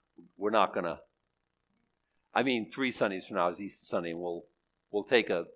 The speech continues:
step back and we'll t-, uh, focus on the resurrection of Jesus Christ. Let's, let's stand, let's pray. Father, we thank you for the fact that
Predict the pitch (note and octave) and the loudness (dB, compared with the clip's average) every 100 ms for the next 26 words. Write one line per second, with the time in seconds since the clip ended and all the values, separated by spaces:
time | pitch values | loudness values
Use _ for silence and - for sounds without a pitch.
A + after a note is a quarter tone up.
0 | _ _ - - A2+ F#2 G2+ F#2 F2+ F#2 | _ _ -6 4 4 6 6 6 4 -4
1 | E2+ F2 - - - _ _ - - G2+ | -4 -6 -10 -20 -20 _ _ -2 2 2
2 | - A#2 G#2+ - G#2+ F#2 F#2+ F#2+ F#2+ G2+ | 6 4 4 -2 0 0 0 0 2 0
3 | F2+ - E2+ D#2 F#2+ E2 - - E2+ - | 0 -4 -12 -10 -10 -10 -6 -2 -2 -2
4 | G2 - _ - - _ - A2 - A#2+ | -8 -10 _ -20 -20 _ -2 -2 2 4
5 | G#2+ G#2 G2+ - - G#2 F#2+ F2 - - | 4 2 -2 -4 0 4 4 0 -8 -20
6 | - _ - A2 G#2+ G#2 - A#2+ A#2+ B2+ | -20 _ 4 6 6 4 4 4 4 -4
7 | A2+ - A#2 A2+ A2+ - G#2+ A#2+ A#2+ A#2 | -6 2 6 6 6 2 4 8 8 8
8 | - G2 G2 G2 | 6 6 6 4